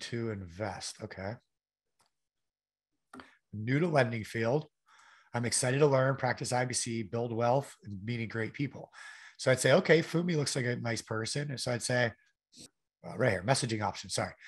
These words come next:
So I wanna send, I wanna send Fumi a private message. So I just click on that. And just something like, uh, and then again, this is if I was a borrower looking for money, I'd say,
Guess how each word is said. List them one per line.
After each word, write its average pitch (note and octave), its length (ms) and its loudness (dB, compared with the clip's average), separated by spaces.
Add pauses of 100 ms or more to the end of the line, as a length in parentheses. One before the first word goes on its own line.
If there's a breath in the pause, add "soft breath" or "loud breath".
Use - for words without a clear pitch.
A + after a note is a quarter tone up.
(460 loud breath)
So A#2+ 180 0
I A#2 40 8
wanna A#2 120 4
send, A#2 380 2 (200)
I A#2+ 100 2
wanna A#2+ 160 0
send A2+ 260 -2
Fumi B2+ 300 2
a A2 40 2
private C#3 380 4
message. B2 560 0 (2750)
So G#2+ 120 -6
I - 20 -4
just G2 100 -6
click B2 200 -4
on C3+ 140 2
that. C3+ 260 2 (1200 soft breath)
And G#2+ 80 -8
just G#2 140 -2
something A#2+ 340 -2
like, A#2+ 380 2
uh, A#2 480 4 (180)
and B2+ 80 0
then E3 100 6
again, C#3+ 220 8
this B2+ 140 2
is C#3 100 0
if C3+ 120 -2
I D3 40 8
was C3 120 6
a A#2+ 40 2
borrower A#2 440 6
looking A2+ 200 -4
for C3 120 -6
money, B2+ 180 0
I'd A2 120 -2
say, A#2 200 0